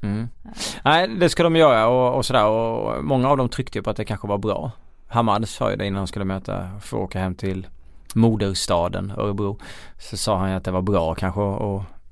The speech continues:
Speaker 1: slappna av på det sättet för att då var vi tvungna att vakna. Det var som en örfil ungefär för att man skulle bli lite piggare in, inför Örebro-matchen då.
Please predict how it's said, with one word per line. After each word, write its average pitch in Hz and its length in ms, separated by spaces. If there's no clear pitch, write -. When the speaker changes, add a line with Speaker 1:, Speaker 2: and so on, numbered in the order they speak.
Speaker 1:
slappna 107 360
av 90 60
på - 80
det 117 100
sättet 101 220
för - 120
att 95 60
då 98 100
var - 100
vi 104 100
tvungna 113 300
att 101 60
vakna. 104 400
Det 92 60
var 101 100
som 104 120
en 101 120
örfil 113 560
ungefär 120 360
för - 100
att - 140
man 92 120
skulle 92 160
bli 90 120
lite 95 160
piggare 92 340
in, 90 80
inför 95 320
Örebro-matchen 95 640
då. - 80